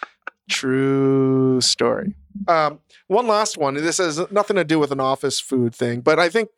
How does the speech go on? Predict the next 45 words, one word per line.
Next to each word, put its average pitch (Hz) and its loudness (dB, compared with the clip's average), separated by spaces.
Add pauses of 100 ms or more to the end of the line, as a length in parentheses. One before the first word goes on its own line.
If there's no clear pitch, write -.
(300)
what 185 0
we 175 2
should, 165 0 (220)
well, - -6
I - 0
really 160 2
wanted 143 0
to 127 -10
get 127 -2
to, 131 -4
but 120 -2
I, 123 0
I - -4
apologize 123 -2 (160)
because 117 -4
I 117 0
spoke 120 -2
about 117 -4
stupid - -4
things, 117 -6
uh, 120 -4 (680)
is, 160 4
are, 160 2
like, 156 -2
those 165 0
moments, 139 -4
to 131 -12
describe 139 -2
those 123 -2
moments 123 -8
where 120 -2 (720)
do - -4
you 131 4
wanna 143 2
bring 147 0
food 135 -2
in, 131 0
but - -10
you 120 -4
know 117 -4
it's 113 -6
going 113 -8
to 117 -8 (160)
maybe 113 -4
offend 107 -4